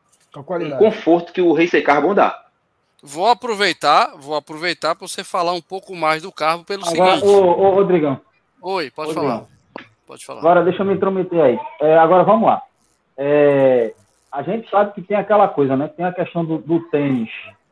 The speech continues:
Speaker 4: pra treino, e tem a questão do tênis pra prova.
Speaker 1: Pra prova.
Speaker 4: A
Speaker 2: Exato.
Speaker 4: gente sabe que, é, é, um exemplo, vou, vou pegar como,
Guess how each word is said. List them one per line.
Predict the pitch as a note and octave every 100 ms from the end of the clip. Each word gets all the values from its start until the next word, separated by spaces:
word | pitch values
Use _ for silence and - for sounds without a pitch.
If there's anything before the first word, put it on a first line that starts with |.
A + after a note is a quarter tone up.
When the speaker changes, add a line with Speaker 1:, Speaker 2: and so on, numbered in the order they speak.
| _ _ _ _ - -
Speaker 4:
pra | D#3+ C3+
treino, | C3+ B2+ C#3+ A3 A3+ _ _ _ _ _ _ _
e |
tem | - E3+
a |
questão | F3+ - E3+
do | D#3+
tênis | D#3+ D3+ F#3+ F#3 _ _
pra | A3+ A#3+
prova. | E3+ D#3 C#3 G2
Speaker 1:
Pra | F3 E3
prova. | D#3 D3+ B2+ - _ _ _ _ - - _ _ _ _ _
Speaker 4:
A | D3+ D3+
Speaker 2:
Exato. | F3
Speaker 4:
gente | A3+ G2+
sabe | F#3 G#3 G3+
que, | G#3 G#3 G3 - _ _ E3
é, | E3 D#3 D3 D#3 D3 C#3+ C#3 C3 A#2+
é, | A#2+
um | E3
exemplo, | D3 C#3 C3 - _ G2+ _ _ _ _ _ _ _ _ _ _ _ _ _ _ _ _ _ _
vou, | D#3 F3 D#3
vou | F3+ F#3+
pegar | F#3 F3+ F3+
como, | F#3+ F#3+ F#3 F3+ E3+ D#3